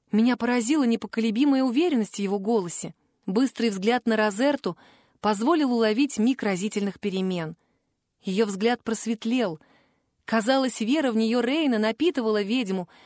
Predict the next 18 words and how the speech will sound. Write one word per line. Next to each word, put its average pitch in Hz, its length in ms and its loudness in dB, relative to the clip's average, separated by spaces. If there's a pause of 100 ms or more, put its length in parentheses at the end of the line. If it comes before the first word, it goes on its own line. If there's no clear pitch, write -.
(120)
отдаляя 220 600 0
от 220 100 -6
пучины 240 420 0
безумия 202 720 -2 (340)
и - 80 -6
отвратительных 208 720 -4
экспериментов. 185 840 -6 (540)
Подспудно 311 540 0
я 294 160 2
задумалась, 254 720 0 (480)
не 220 140 2
потому 262 440 0
ли 370 120 2
он 339 280 0
так 285 240 -2
часто 311 440 0
навещает 269 680 0
её, 226 320 0